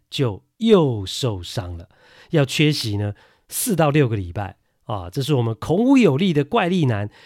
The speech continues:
连续第五年都有进入伤兵名单。那他过去的十三个球季，有十个球季都有进伤兵名单的记录，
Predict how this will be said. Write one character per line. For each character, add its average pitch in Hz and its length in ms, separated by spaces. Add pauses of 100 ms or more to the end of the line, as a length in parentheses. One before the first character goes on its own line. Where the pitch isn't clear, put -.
(140)
连 131 260
续 190 360
第 226 300
五 117 200
年 104 320 (100)
都 156 220
有 110 220
进 120 260
入 107 160
伤 123 360
兵 120 180
名 92 260
单。 98 260 (420)
那 190 100
他 185 100
过 185 220
去 170 160
的 139 80
十 135 180
三 147 220
个 135 100
球 117 180
季， 110 280 (260)
有 110 180
十 113 440
个 170 120
球 117 240
季 107 280 (260)
都 226 240
有 127 200
进 123 320
伤 123 380
兵 123 180
名 98 280
单 107 200
的 98 120
记 107 260
录， 95 220